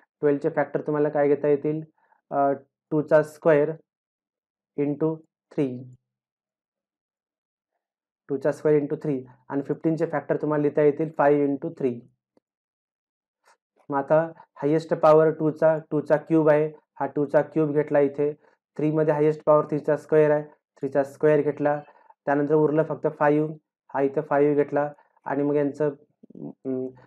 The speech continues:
solving केलं तर टूचा cube हा तुमचा एट येईल, थ्रीचा square हा तुमच्याकडे नाईन येईल आणि फाईव्ह.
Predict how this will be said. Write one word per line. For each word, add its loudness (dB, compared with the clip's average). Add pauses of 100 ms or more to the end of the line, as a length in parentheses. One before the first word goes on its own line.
(180)
solving 2
केलं 2
तर -12
टूचा -2
cube 0
हा 0
तुमचा 0 (380)
एट 0
येईल, 0
थ्रीचा 0
square 2
हा -4
तुमच्याकडे -2 (400)
नाईन 0
येईल 0 (320)
आणि 0
फाईव्ह. 2